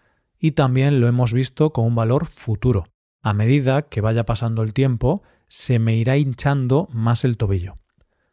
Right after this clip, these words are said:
Por último, llegamos al cuarto nexo temporal de hoy, "tan pronto como", seguido de un verbo en el modo indicativo o en el modo subjuntivo. "Tan pronto como" sigue la regla general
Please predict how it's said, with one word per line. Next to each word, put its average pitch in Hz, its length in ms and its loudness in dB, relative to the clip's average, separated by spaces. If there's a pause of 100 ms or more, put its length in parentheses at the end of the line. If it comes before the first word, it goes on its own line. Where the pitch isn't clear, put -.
(280)
Por 165 140 6
último, 151 460 4
llegamos 123 520 0
al 104 200 -2
cuarto 151 460 0
nexo 143 360 -2
temporal 117 480 0
de 101 120 0
hoy, 87 220 -2 (540)
"tan 143 220 2
pronto 156 440 0
como", 98 320 -2 (260)
seguido 127 560 0
de 127 60 0
un 113 140 0
verbo 113 400 0
en 107 80 -4
el 110 60 0
modo 120 240 0
indicativo 127 840 0 (400)
o 139 400 2 (100)
en 110 120 0
el 101 140 2
modo 110 340 2
subjuntivo. 98 680 -2 (720)
"Tan 139 220 2
pronto 135 360 2
como" 151 500 2
sigue 131 340 -2
la 127 120 0
regla 120 200 0
general 123 540 0